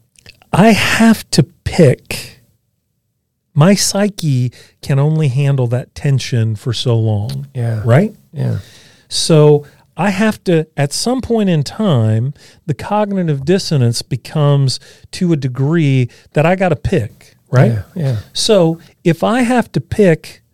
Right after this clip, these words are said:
Speaker 1: between "I'm a great person" and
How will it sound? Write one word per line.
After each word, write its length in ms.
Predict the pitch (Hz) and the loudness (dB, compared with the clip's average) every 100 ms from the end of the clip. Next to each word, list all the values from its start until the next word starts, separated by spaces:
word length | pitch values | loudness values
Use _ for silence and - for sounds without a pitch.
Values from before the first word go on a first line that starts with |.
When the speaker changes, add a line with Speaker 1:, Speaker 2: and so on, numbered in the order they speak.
| _ | _
Speaker 1:
between 840 | 156 - - 156 147 147 143 139 131 _ _ _ _ _ _ _ _ _ _ _ _ | -10 -8 -2 2 4 4 6 4 2 _ _ _ _ _ _ _ _ _ _ _ _
"I'm 160 | 170 196 | 2 4
a 40 | |
great 240 | 156 175 151 | 4 2 2
person" 520 | 175 180 - 107 139 - _ _ _ _ _ _ _ _ 160 | 2 0 0 0 0 -4 _ _ _ _ _ _ _ _ 0
and 680 | 147 139 139 139 135 123 | 2 4 4 4 2 -2